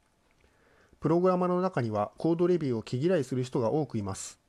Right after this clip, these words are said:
おそらく過去にコードレビューで何か嫌な経験をしたことがあるのでしょう。全コードが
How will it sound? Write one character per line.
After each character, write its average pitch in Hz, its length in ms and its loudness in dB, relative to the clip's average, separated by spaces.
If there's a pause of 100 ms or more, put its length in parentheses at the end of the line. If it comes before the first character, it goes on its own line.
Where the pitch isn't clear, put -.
(520)
お 139 80 -2
そ - 80 -2
ら 185 120 4
く - 100 -14
過 151 100 -2
去 131 140 -2
に 110 160 -4
コ 165 160 0
ー 180 40 0
ド 180 80 2
レ 185 140 4
ビ 165 80 -4
ュ 123 60 0
ー 110 40 -4
で 135 300 -2
何 147 240 0
か 117 240 0
嫌 160 140 -2
な 170 80 0
経 131 220 -4
験 135 200 -2
を 127 60 0
し 123 80 -8
た 143 100 -2
こ - 100 -12
と 160 100 -6
が 156 200 2
あ 143 60 2
る 147 60 -4
の 117 100 -4
で 98 80 -8
し - 100 -8
ょ 98 160 -4 (1800)
う。 - 20 -6
全 185 220 2
コ 143 220 0
ー 139 60 0
ド 135 60 0
が 131 220 0